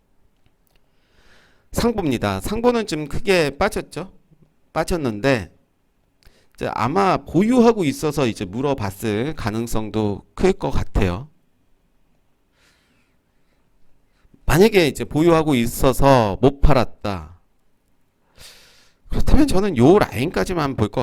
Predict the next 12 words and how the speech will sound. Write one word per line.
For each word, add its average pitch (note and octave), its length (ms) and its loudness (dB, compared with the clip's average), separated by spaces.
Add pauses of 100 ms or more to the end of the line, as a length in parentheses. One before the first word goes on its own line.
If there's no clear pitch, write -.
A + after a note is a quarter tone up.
(160)
같습니다. F2+ 520 -10
아쉽지만 C#3 720 -2
손절하고 D#3+ 1080 0 (880)
다시 - 300 0
한번, D3+ 500 2 (840)
좀 - 140 -6
아쉬우면 G#2+ 720 -4 (100)
다시 - 280 -6
한번 C3 380 0
볼 G#2+ 160 -12
것 B2 100 -10
같고요. C#3+ 440 -12